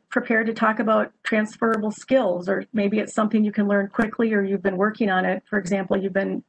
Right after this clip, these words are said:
in a training or you're currently updating a certification that might be, um, needed for that type of position.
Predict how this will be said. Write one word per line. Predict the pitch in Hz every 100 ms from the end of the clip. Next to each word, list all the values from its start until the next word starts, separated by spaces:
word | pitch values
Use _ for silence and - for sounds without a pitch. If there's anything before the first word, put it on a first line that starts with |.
| _
in | - 202
a |
training | 190 - 240 226 190
or | 185
you're | 180
currently | - 208 202 196
updating | 190 - 202 196 196 190 - _ _ _ _ _
a | 214
certification | 208 220 202 202 208 - 233 226 190
that | 185
might | 190 185
be, | 185 185 180 185 _ _ _ -
um, | 180 175 175
needed | 202 196 185 -
for | 185
that | 185 -
type | 190 180
of | 196 _
position. | 170 180 170 - - -